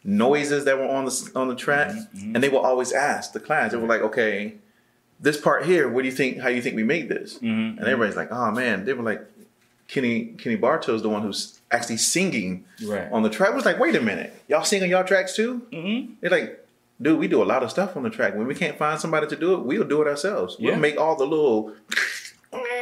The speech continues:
Speaker 1: noises ourselves."
Speaker 2: Mm-hmm.
Speaker 1: Versus, I'm like, "Oh, yo, that's so super dope."
Speaker 2: Yeah.
Speaker 1: So I think, you know, the whole point of that whole thing was stretch yourself.
Speaker 2: Yeah,
Speaker 1: Right?
Speaker 2: exactly.
Speaker 1: Don't, don't get into a
Speaker 2: Mm-hmm.
Speaker 1: box.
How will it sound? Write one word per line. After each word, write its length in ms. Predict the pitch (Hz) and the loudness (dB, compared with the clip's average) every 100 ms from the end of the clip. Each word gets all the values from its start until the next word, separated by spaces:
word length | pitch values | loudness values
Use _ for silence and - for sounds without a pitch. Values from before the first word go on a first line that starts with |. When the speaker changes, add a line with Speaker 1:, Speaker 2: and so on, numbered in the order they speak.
| 247 - | -6 -4
Speaker 1:
noises 400 | 139 180 185 160 | 2 4 4 4
ourselves." 760 | 156 135 - - 143 110 - - - | 2 2 0 0 0 -2 -8 -12 -16
Speaker 2:
Mm-hmm. 500 | 135 160 180 220 - | -10 -8 -8 -10 -2
Speaker 1:
Versus, 600 | 120 151 156 151 139 - - | 2 4 2 0 -2 -8 -10
I'm 100 | 143 | -8
like, 140 | 110 - | -8 -10
"Oh, 260 | - 95 90 | -10 -10 -12
yo, 180 | 98 | -12
that's 180 | 98 107 | -12 -10
so 280 | - 104 101 | -8 -6 -6
super 320 | - 107 95 | -8 -10 -10
dope." 460 | 90 120 170 - - | -2 0 0 -4 -10
Speaker 2:
Yeah. 300 | 104 113 151 - - | -4 -2 -2 -6 -8
Speaker 1:
So 180 | - 131 | 2 2
I 120 | 143 | 2
think, 320 | 156 135 - - _ _ - _ | 0 -4 -10 -20 _ _ -20 _
you 100 | - | 0
know, 200 | 123 117 | 2 4
the 80 | 110 | 4
whole 200 | 117 139 | 4 2
point 180 | 151 151 | 2 2
of 80 | 120 | 2
that 180 | 120 117 | 2 2
whole 180 | 117 | 0
thing 220 | 110 131 113 | 2 0 2
was 360 | 104 95 - - | 2 0 -8 -14
stretch 400 | - - 131 127 | -8 0 0 0
yourself. 400 | - - - - - | -6 -6 -6 -6 -12
Speaker 2:
Yeah, 300 | - 185 202 104 | -6 -4 -4 -6
Speaker 1:
Right? 140 | 87 95 | -2 -2
Speaker 2:
exactly. 160 | 95 110 | 0 0
Speaker 1:
Don't, 440 | 131 143 - - | 0 -2 -6 -4
don't 260 | 120 135 120 | -2 -2 -2
get 140 | 127 | 0
into 380 | 123 131 117 104 | 0 0 2 2
a 80 | 104 - _ _ _ _ _ _ _ _ _ - | 0 -8 _ _ _ _ _ _ _ _ _ -14
Speaker 2:
Mm-hmm. 120 | - | -2
Speaker 1:
box. 540 | 113 110 - - - | 0 0 -2 -10 -14